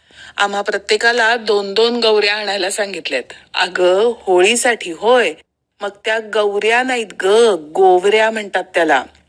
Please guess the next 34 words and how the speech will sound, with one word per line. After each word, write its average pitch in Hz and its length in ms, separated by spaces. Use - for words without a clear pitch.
"ओ, 233 360
म्हणून 302 340
त्या 285 180
गेल्या 208 360
असं 175 220
म्हणालीस 147 440
होय 302 180
तू? 175 320
पण 226 100
बोलता 214 440
बोलता 262 400
तर 294 100
फास्टमध्ये 262 680
असंच 285 400
बोलतो 269 360
ना 330 140
आपण. 202 360
ते 196 80
काही 196 460
असलं 214 640
तरी 220 140
दोन्ही 185 520
शब्दांमध्ये 247 600
फरक 294 400
आहे 302 80
मनू. 196 480
गौरी 226 460
आणि 302 220
गोवरी 214 720
असे 240 260
दोन्ही 190 600
वेगवेगळे 233 680
शब्द 170 340
आहेत 233 160